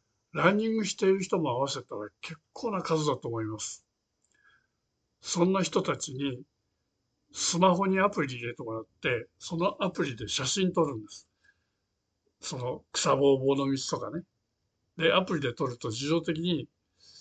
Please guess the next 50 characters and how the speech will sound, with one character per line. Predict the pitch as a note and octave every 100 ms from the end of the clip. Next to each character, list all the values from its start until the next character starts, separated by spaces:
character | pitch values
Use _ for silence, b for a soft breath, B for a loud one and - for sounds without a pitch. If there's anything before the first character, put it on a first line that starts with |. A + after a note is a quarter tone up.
| B B _
え | B2+
ー、 | B2 A#2+ A#2 A2+ A2+ A#2 A#2 A#2+ C#3+ _ _ _
ど | D#3 G3
こ | F#3+
の | C3+
写 | - A#2+
真 | - B2+
か、 | - B2+ -
要 | D3 A#2+
は | A2+ - _
軽 | - E3 D3
度 | A#2+
緯 | C3+
度 | B2+
と | -
か | - D#3+
ね、 | G#3 _ _ _ _ _
も | G#3 D4 F3
一 | -
緒 | - D#3
に | G#3+ - _ _ _ _
市 | - -
役 | E3+ -
所 | E3
と | A#2+
か | G#2
に | G#2+ A2 _ _ _ - _ _ _ _ _ _ _ _ _ _
通 | - - E3+
信 | D#3 D#3 A#2
さ | - A2
れ |
る。 | A2 - _ _ _ _ _ _ _ _ _ _ E3+
で、 | G3 G#3 B B B B _
そ | - F3+
の | D#3+
通 | D#3 G#3+
信 | - C#3
し | A2+
た | B2+
人 | A#2 C#3
が | A#2
誰 | C#3 F3 D3+
か、 | B2+ A2+ -
誰 | D3+ E3 D#3
か | -
も | -
ね、 | - F3+ _
わ | -
か | A#2
る。 | -